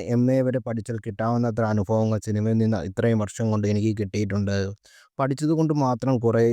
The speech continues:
അറിവുകളുണ്ട്, അതൊക്കെ എനിക്കുണ്ട്. ഒരു മനുഷ്യൻ ജീവിക്കാൻ അറിയണം, ആ അറിവിൻ്റെ ആവശ്യമേ ഉള്ളൂ. അല്ലാതെ കുറേ കെമിസ്ട്രിയും ബയോളജിയും അങ്ങോളം പഠിച്ചിട്ട് കൊണ്ട് ജീവിക്കാൻ പറ്റണമെന്നില്ല.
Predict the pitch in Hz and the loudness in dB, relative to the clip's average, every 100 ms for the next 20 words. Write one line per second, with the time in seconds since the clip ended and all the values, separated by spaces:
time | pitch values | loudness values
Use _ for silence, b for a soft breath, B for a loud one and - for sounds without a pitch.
0 | - - 110 104 107 104 101 98 95 98 | 0 -2 0 0 0 0 -2 -2 -4 -2
1 | 104 98 110 107 101 107 101 95 95 95 | -2 0 0 0 0 0 0 0 -4 -6
2 | B B B 139 151 151 123 120 135 110 | B B B 0 2 4 2 0 -2 0
3 | 110 110 104 117 110 101 98 92 - 123 | 0 0 0 0 -2 -2 -6 -10 -4 -2
4 | 135 131 123 127 104 110 110 110 107 95 | 0 -2 -2 -2 -2 -4 -4 -2 -2 -2
5 | 95 - 101 107 104 98 107 110 107 107 | -6 -2 0 2 0 -2 0 0 0 0
6 | 110 120 120 110 107 110 113 113 87 107 | -2 0 0 2 2 2 0 -2 -6 -4
7 | 110 113 113 107 104 107 110 110 104 104 | 0 0 0 -2 -4 -4 -2 0 0 0
8 | 104 107 113 113 104 107 107 107 104 101 | -2 -2 -2 -2 -4 -4 -2 0 0 0